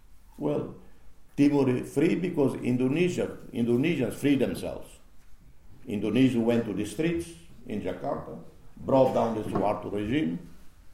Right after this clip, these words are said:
and they paved the way for dialogue. And, and the Indonesians, they showed extraordinary maturity. Even in that fragile situation of Indonesia, of, uh, ninety-nine,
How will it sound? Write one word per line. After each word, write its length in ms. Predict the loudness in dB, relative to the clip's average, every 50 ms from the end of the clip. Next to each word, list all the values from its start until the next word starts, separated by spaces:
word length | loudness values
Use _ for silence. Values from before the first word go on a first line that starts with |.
| -20 -20 _ _ -20 -20 -20 -20 -18 -18 -18 -18 -16 -4
and 220 | 0 2 4 4 4
they 80 | 2
paved 460 | 0 -2 2 6 8 8 8 6 6 2
the 60 | 2
way 300 | 4 6 6 6 6 4
for 300 | 2 2 0 0 0 0
dialogue. 580 | 0 0 0 2 2 2 4 2 0 -2 -6 -12 -18 -20 -20 -20 -20 -20 -20 -16 -8
And, 320 | -6 -4 -4 -4 -6 -8 -10 -14 -18 -20 -20 -20 -12
and 180 | -8 -6 -2 2
the 60 | 4
Indonesians, 840 | 6 6 6 4 4 2 2 0 0 -2 -2 -4 -4 -4 -6 -8 -10 -14 -16 -14 -12 -6
they 160 | -2 -2 -2
showed 460 | -2 0 0 0 0 0 -2 -4 -4
extraordinary 800 | -6 -8 -8 -8 -4 0 2 2 2 2 4 4 4 4 4 2
maturity. 580 | 0 0 -2 -2 -4 -4 -2 -2 -4 -6 -10 -12 -14 -16 -16 -18 -18 -18 -20 -20 -20 -20 -20 -20 -18 -18 -18 -18 -20 -20 -20 -20 -20 -20 -20 -20 -20 -20 -16 -4
Even 400 | 0 2 2 4 4 2 0 0 2
in 320 | 4 4 6 6 4 2 2
that 200 | 2 2 2 0
fragile 760 | -4 -8 -6 -4 -4 -2 -2 -2 0 2 2 2 2 0 -2
situation 680 | -4 -4 -6 -6 -6 -4 -2 0 0 0 -2 -4 -6 -4
of 300 | -2 0 0 0 -2 -4
Indonesia, 640 | -6 -6 -6 -6 -6 -6 -8 -10 -12 -12 -12 -12 -12 -12 -16 -18 -20 -20 -20 -20 -20 -20 -18 -18 -18 -20 -20 -20 -20 -20 -20 -18 -18 -16 -18 -18 -18 -10
of, 280 | -6 -4 -4 -4 -2 -2
uh, 300 | 0 0 0 0 -2 -2
ninety-nine, 680 | -2 -2 -2 -2 -4 -4 -4 -2 -2 -2 -2 -4 -6